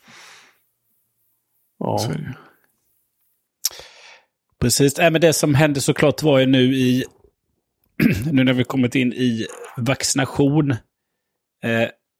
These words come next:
Speaker 3: jag vet inte vilken fas, fyra kanske, men då, då var det neråt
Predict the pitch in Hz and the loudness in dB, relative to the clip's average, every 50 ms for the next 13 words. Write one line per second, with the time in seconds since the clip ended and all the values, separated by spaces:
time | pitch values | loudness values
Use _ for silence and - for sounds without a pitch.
0 | _ - - 123 123 123 123 - - 127 120 123 117 117 104 123 117 - - 143 | _ -18 -16 -14 -14 -14 -12 -10 -6 -4 -2 -2 -2 -2 -4 -4 -4 -4 -2 -4
1 | 131 - - - - 135 127 117 120 110 - 120 113 104 - - 131 139 135 _ | -2 -2 -6 -4 -2 -2 -2 -2 -4 -6 -6 -6 -6 -6 -6 -6 -6 -6 -6 _
2 | _ - 131 127 120 131 131 131 131 139 135 135 135 135 - _ _ _ _ _ | _ -6 -4 -2 0 0 0 2 2 2 2 2 0 -2 -6 _ _ _ _ _
3 | _ _ _ _ _ _ _ _ _ _ _ _ _ _ _ _ _ _ _ _ | _ _ _ _ _ _ _ _ _ _ _ _ _ _ _ _ _ _ _ _
4 | - 175 147 143 135 143 135 127 131 123 135 131 127 127 117 123 120 | -10 -4 -2 0 2 4 4 4 4 4 4 4 4 4 4 2 0